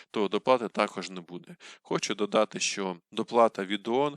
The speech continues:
становить ту суму, якої не достає до трьох тисяч гривень. Тобто, якщо у вас пенсія дві тисячі вісімсот гривень, то доплата від уон буде вам двісті гривень. Тобто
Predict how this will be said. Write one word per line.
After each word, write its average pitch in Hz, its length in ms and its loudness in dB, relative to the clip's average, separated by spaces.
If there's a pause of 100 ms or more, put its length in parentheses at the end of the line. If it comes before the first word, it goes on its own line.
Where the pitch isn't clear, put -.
становить 110 720 -2
ту 120 160 -2
суму, 143 420 0
якої 113 400 0
не 104 120 -4
достає 117 420 2
до 95 100 -4
трьох 95 220 -8
тисяч - 320 -10
гривень. 175 280 -16
Тобто, 117 260 -6
якщо 139 260 -4
у - 20 0
вас 98 160 0
пенсія 92 380 -6
дві - 140 -20
тисячі - 320 -6
вісімсот - 440 -10
гривень, 117 260 -4 (400)
то 120 280 0
доплата 101 520 2
від 95 180 -8
уон 127 260 -6
буде 95 220 -8
вам 92 260 -8
двісті 98 400 -6
гривень. 85 360 -6 (100)
Тобто 92 300 -10